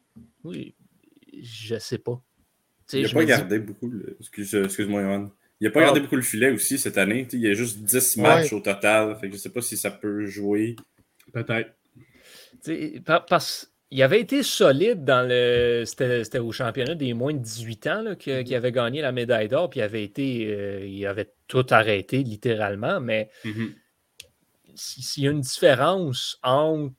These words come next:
Speaker 1: le championnat des moins de dix-huit ans puis le championnat junior, où t'as, tu sais, t'as des gars de dix-neuf ans qui arrivent, qui sont beaucoup trop forts pour la Ligue, fait que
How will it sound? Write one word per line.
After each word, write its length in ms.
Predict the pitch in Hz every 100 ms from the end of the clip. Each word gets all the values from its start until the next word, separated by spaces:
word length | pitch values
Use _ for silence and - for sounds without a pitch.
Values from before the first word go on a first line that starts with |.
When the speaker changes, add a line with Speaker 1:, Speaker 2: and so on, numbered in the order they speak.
| _
Speaker 1:
le 160 | 120 113
championnat 480 | - 123 123 127 151
des 120 | 120
moins 200 | 120 135
de 40 |
dix-huit 380 | 110 107 107 -
ans 160 | 143 151
puis 120 | 117
le 40 |
championnat 520 | 104 120 113 123 117 127
junior, 720 | 107 110 107 117 143 139 104
où 140 | 110 113
t'as, 200 | - 113
tu 80 | -
sais, 100 | 131
t'as 140 | 127
des 200 | 104 110
gars 140 | 107 131
de 60 |
dix-neuf 500 | 113 - - 117 107 117
ans 160 | 139
qui 120 | 131
arrivent, 260 | 107 113 131
qui 100 | -
sont 180 | 113 107
beaucoup 340 | 107 120 -
trop 300 | - 120 117
forts 520 | 107 123 127 127 117 _
pour 180 | 113 110
la 160 | 104
Ligue, 340 | 104 117 131 123
fait 140 |
que 60 | 117